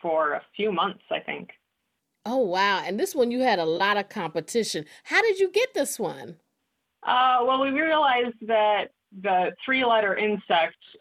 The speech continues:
Speaker 1: uh, there were the fewest options for that. So we kind of worked from there.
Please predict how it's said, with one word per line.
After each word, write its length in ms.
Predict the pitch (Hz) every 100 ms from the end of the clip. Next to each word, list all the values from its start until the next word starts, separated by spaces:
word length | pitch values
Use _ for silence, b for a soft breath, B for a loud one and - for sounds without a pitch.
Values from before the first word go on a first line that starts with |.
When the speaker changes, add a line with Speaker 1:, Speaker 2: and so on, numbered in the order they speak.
| -
Speaker 1:
uh, 440 | 180 175 165 160 -
there 160 | 190
were 200 | 180 180
the 140 | 160 175
fewest 280 | - 214 196
options 520 | - 170 - 160 156 -
for 140 | - 156
that. 260 | 156 156 -
So 80 |
we 100 | 175
kind 220 | - 202 202
of 80 |
worked 220 | 190 196 -
from 160 | 190
there. 420 | 180 190 185 190